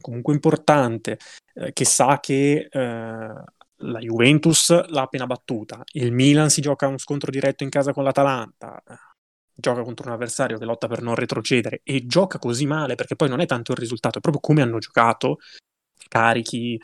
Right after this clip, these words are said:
poco concentrati, privi di idee, eh, po-, veramente poco sul pezzo. Ecco, questo mi fa sperare, perché noi dobbiamo trovare la continuità, perché il nostro problema è quello. Anche per la partita di domenica, se posso fare un piccolo inciso in merito,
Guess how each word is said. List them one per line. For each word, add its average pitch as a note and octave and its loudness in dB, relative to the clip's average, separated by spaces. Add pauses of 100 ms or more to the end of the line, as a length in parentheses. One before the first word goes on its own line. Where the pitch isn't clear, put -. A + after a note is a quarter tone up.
(380)
poco - 4
concentrati, A#2 2 (120)
privi B2 -8
di A#2+ -6
idee, A2+ -2 (440)
eh, - -14 (120)
po-, E3+ 2
veramente F3 2
poco D3+ 0
sul D3+ -2
pezzo. - 0
Ecco, C#3 -4
questo D3 0
mi B2+ -4
fa A#2+ -4
sperare, A2+ 0 (280)
perché A#2 0
noi C3 4
dobbiamo D3+ 4
trovare B2 2
la A#2 0
continuità, A2+ -14
perché - -14
il A2+ -10
nostro A#2 -8
problema B2 -2
è - -8
quello. A2+ -4 (680)
Anche C#3 0
per B2+ 0
la B2 0
partita B2+ -2
di B2 -4
domenica, A#2 -8
se - -10
posso A2+ -10
fare A#2 -2
un A2+ -6
piccolo A2+ -2
inciso A2+ 0
in A2+ 2
merito, A2 0